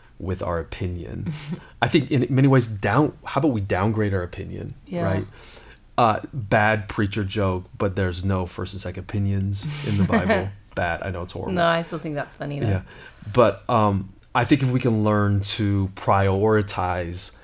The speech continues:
Speaker 1: what's essential, what's not essen-, non-essential,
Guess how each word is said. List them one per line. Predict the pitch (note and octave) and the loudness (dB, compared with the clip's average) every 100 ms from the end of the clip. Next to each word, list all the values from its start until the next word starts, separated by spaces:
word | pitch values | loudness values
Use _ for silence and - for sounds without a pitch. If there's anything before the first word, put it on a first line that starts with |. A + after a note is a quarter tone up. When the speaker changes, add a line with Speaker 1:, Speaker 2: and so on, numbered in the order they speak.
| - - | -20 -8
Speaker 1:
what's | G2+ F#2 G2 | -2 -2 -2
essential, | - G2+ G2 G2+ E3 G3 - - - | -2 0 0 2 2 2 -8 -20 -8
what's | G2 - | -6 -4
not | F#2+ F#2 | -2 0
essen-, | A2 - C#3+ C#3+ - - - - | 0 0 0 -2 -6 -18 -20 -6
non-essential, | A2 G#2 A2+ C#3 C3+ B2+ B2+ C#3 C#3 | 0 2 2 0 -2 -2 -2 -2 -4